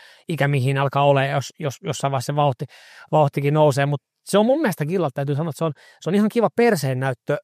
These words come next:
ö, N S oikeille huippuseuroille, a, jotka on jotain pitkään pyöritetty, koska siis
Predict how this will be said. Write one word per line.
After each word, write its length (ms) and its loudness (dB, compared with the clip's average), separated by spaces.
ö, 40 -6
N 120 -2
S 40 -10
oikeille 560 2
huippuseuroille, 840 -4
a, 60 -2
jotka 340 -2
on 80 -2
jotain 260 0
pitkään 440 0
pyöritetty, 480 -2
koska 240 -8
siis 200 -4